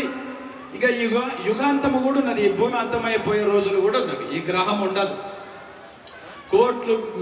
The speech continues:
బిల్డింగ్లు కట్టినా ఉండవు, నువ్వు ఎన్ని భూములు కట్టినా ఉండవు, అవి నీ అంట రావు. ఈ గ్రహమే బద్దలైపోతుంది కొద్ది రోజులు.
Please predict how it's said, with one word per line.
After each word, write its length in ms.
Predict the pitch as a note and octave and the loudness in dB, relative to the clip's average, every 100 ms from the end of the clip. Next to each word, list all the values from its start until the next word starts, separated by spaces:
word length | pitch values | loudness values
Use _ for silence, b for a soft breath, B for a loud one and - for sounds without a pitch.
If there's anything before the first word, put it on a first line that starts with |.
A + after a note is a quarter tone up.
| F3 D#3 | -2 2
బిల్డింగ్లు 420 | A3 A#3 A#3 A3+ | 4 4 4 4
కట్టినా 300 | A3+ - A3 | 2 0 0
ఉండవు, 680 | A3 A3+ A#3 A#3 B3+ C4 | 0 0 -2 0 0 0
నువ్వు 240 | B3+ A#3 A3+ | 2 4 6
ఎన్ని 260 | G#3+ G#3+ | 6 4
భూములు 340 | G#3 G#3+ G#3+ G#3+ | 2 2 2 0
కట్టినా 320 | G#3 G#3+ G#3 | 0 -2 -2
ఉండవు, 320 | G#3 G#3 A3 | 0 0 2
అవి 200 | G#3+ F#3 | 4 4
నీ 80 | F#3+ | 4
అంట 220 | F#3+ F#3+ | -2 -2
రావు. 260 | G3+ G3+ G#3+ | 0 2 4
ఈ 60 | G3+ | 4
గ్రహమే 460 | C3 - F#3+ A3 | 4 2 2 0
బద్దలైపోతుంది 800 | G3+ F3+ E3+ F3 - A#3 D3+ C#3+ | 0 0 2 2 2 2 0 -2
కొద్ది 220 | D#3 C#3+ | 0 2
రోజులు. 300 | C#3 B2+ - | 2 0 -4